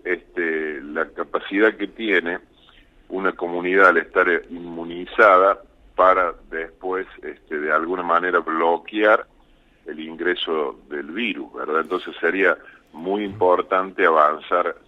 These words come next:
en los dos escalones, primero en cubrir el millón doscientos cincuenta mil y después en cubrir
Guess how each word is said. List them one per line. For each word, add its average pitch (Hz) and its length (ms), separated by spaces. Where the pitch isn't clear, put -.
en 80 140
los 76 180
dos 110 220
escalones, 67 640
primero 98 440
en 80 60
cubrir 87 520
el 76 100
millón 78 380
doscientos 82 400
cincuenta 90 440
mil 95 340
y 78 60
después 80 560
en 80 160
cubrir 82 640